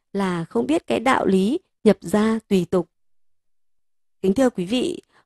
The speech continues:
vừa rồi là nội dung bài viết của tác giả Nguyễn Tuấn có tựa đề Sự thất bại trong quá trình hòa giải dân tộc.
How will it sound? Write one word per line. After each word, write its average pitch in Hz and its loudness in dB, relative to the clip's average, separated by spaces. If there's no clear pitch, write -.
vừa 190 6
rồi 180 4
là 175 0
nội 170 0
dung 240 2
bài 185 -2
viết 311 0
của 185 0
tác 277 -8
giả 240 0
Nguyễn 185 4
Tuấn 208 2
có 175 -2
tựa 233 2
đề 175 2
Sự 370 6
thất 370 4
bại - 2
trong 247 6
quá 208 4
trình 190 8
hòa 175 2
giải 185 4
dân 220 4
tộc. 214 4